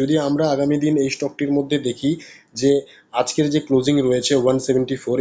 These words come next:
এই ওয়ান সেভেন্টি ফোরের উপরে যদি আগামী দিন আবার সাস্টেন করতে দেখি, তাহলে কিন্তু আমরা কিন্তু ফ্রেশ বাইংয়ের কথা চিন্তাভাবনা আবার করতে পারবো। এবং সেক্ষেত্রে স্টকটি যেরকম যেরকম মুভ দেবে, আমাদেরকে এসএলকে কিন্তু সেইভাবে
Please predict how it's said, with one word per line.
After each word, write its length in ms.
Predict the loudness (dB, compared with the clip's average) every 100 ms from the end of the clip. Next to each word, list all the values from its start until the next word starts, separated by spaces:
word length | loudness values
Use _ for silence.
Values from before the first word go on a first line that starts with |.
| 0
এই 100 | -2
ওয়ান 160 | 0 0 0
সেভেন্টি 280 | 0 0 -2
ফোরের 200 | 0 0 2
উপরে 140 | 2 2
যদি 120 | 2 0
আগামী 180 | 0 0
দিন 80 | 0 0
আবার 140 | -2 -4
সাস্টেন 280 | -8 -6 -6
করতে 160 | -6 -8
দেখি, 120 | -6 -6
তাহলে 140 | -8 -8 -8
কিন্তু 120 | -8 -8
আমরা 140 | -8 -8
কিন্তু 200 | -4 -2 -4 -10 -20 _ -6
ফ্রেশ 240 | 0 0 0 0
বাইংয়ের 300 | 2 2 2
কথা 140 | 0 0
চিন্তাভাবনা 440 | -2 -2 -2 0 0 0
আবার 200 | 2 0 -4 _ _
করতে 200 | -8 -4 -2
পারবো। 200 | -2 -4 -16 -18 -20 -20 -2
এবং 140 | 2 2 -2 -10 _ _ _ _ _ _ _ _ _
সেক্ষেত্রে 580 | -6 -2 0 0 2 2 2 0 -18 -8 -6
স্টকটি 360 | -2 -2 0 0
যেরকম 280 | 2 2 2 2
যেরকম 280 | 2 2 0 2
মুভ 100 | 0 0
দেবে, 140 | 0 2 2
আমাদেরকে 340 | 0 0 0 0
এসএলকে 340 | 0 -2 -2 -2
কিন্তু 180 | 0 -2 -2
সেইভাবে 340 | -2 -2 0